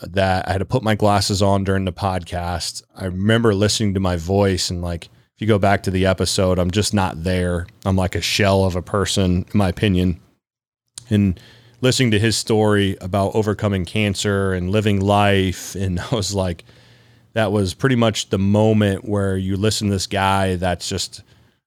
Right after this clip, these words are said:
so thankful for life, and then I feel like I'm just sitting there stealing life, you know, and just, like, taking things for granted, um, not valuing time, you know,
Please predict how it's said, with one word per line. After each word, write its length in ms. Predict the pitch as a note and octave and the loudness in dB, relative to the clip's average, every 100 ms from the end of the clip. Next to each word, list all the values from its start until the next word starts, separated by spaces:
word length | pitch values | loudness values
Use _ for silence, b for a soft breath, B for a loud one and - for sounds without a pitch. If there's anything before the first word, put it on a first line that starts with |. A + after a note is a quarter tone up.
| - | -8
so 240 | - C3 | 0 0
thankful 480 | A#2 A#2 A2+ A2 G#2+ | 2 0 0 0 -2
for 180 | - G2+ | 0 0
life, 560 | F#2+ G2+ G2+ F#2+ - | 2 2 2 0 -4
and 160 | F#2 F#2 | -4 -2
then 100 | F#2+ | 0
I 140 | F#2+ | 0
feel 240 | G2+ - G2 | 0 0 0
like 220 | F#2+ G2 | 0 0
I'm 180 | G2 G2 | 0 0
just 220 | F#2 - | -2 0
sitting 240 | A2 - | -2 -2
there 200 | G2 F#2+ | -2 -2
stealing 540 | F2 - A2+ G#2 G2 F#2 | -2 -2 2 2 2 0
life, 480 | F2+ F2+ F2 - - | 0 0 -2 -6 -6
you 120 | G2+ | -2
know, 240 | F#2+ F#2 F#2 | 0 0 0
and 120 | F2+ | 0
just, 240 | F#2 - | -2 -2
like, 240 | F#2+ F2+ - b b b b b b | -2 -4 -6 b b b b b b
taking 300 | - A#2+ A2 | 0 2 2
things 260 | F#2+ G#2+ G2+ | 2 2 0
for 100 | G2+ | -2
granted, 840 | F#2 B2 A#2+ A#2 A2+ A2 F#2+ - | 2 4 4 4 4 2 0 -8
um, 640 | - F#2+ F#2+ F#2+ F#2+ F#2 F2 | -6 -4 -2 -2 -2 -2 -2
not 260 | G#2+ A2 F#2+ | 0 0 2
valuing 600 | G#2+ G#2 A2 G#2 G2+ F#2+ | 2 4 4 2 2 0
time, 840 | G#2 G2 G2 F#2+ F#2+ G2 F#2 F2+ | 0 0 0 0 -2 -2 -4 -8
you 160 | G2+ G2 | -6 -4
know, 360 | F#2+ F2+ F2+ | -2 0 -2